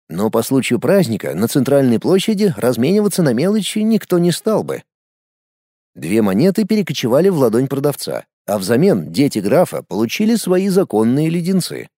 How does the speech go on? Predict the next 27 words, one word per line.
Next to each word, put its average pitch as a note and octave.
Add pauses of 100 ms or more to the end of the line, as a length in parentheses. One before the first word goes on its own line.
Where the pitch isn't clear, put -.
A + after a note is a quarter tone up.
(560)
Страя F#3
свой E2
попробовала G3+
сразу F3
же, - (220)
а F2+
вот F#2+
Виктор D3+
для G#2
начала G#3
оттянул F3
сестру A2+
в -
сторону B2+ (220)
и A2+
уже C#3+
там, F#2 (100)
в F3
более-менее A2
спокойной G#2+
обстановке, F3 (220)
оценил G3+
вкус G3
популярного F#3
на A3
континенте B2
лакомства. D#2+